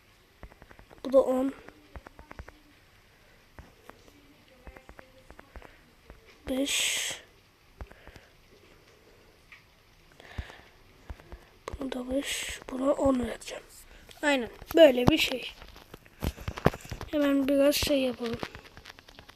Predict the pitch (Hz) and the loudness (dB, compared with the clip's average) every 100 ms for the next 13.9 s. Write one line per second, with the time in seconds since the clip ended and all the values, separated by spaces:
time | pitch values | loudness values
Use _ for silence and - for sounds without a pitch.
0 | - - - - - - 285 277 - - | -20 -18 -16 -14 -16 -4 0 2 2 0
1 | 285 247 - 240 262 - - - - - | 0 -2 -4 -4 -6 -10 -18 -16 -16 -16
2 | - - - - - - 262 254 - 247 | -14 -12 -10 -12 -14 -8 -6 -6 -6 -6
3 | 240 254 - - - - - - - - | -4 -6 -10 -16 -16 -16 -14 -14 -14 -16
4 | - - - - 294 277 - 311 311 311 | -14 -14 -14 -6 -2 0 4 8 10 8
5 | 285 311 311 294 294 294 294 285 285 - | 8 8 10 10 6 2 4 4 4 2
6 | 311 302 - - - - - - - 285 | -2 -2 -6 -16 -18 -18 -20 -20 -12 -2
7 | 277 262 269 269 262 262 254 254 254 254 | 0 2 0 2 2 4 2 0 0 -2
8 | 240 220 233 233 - - - - - - | -4 -8 -12 -12 -16 -20 -14 -14 -14 -18
9 | - - - - - - - - - - | -20 -20 -20 -18 -18 -18 -20 -20 -20 -20
10 | - - - - - - - - - - | -20 -18 -20 -20 -20 -20 -4 -4 -4 -14
11 | - - - - - - - - - - | -14 -18 -20 -20 -2 -2 0 -2 -4 2
12 | 330 339 311 392 302 262 330 - 349 415 | 6 6 6 4 4 6 6 6 4 4
13 | - - - 247 247 294 262 - | 2 0 0 -2 -2 -2 2 2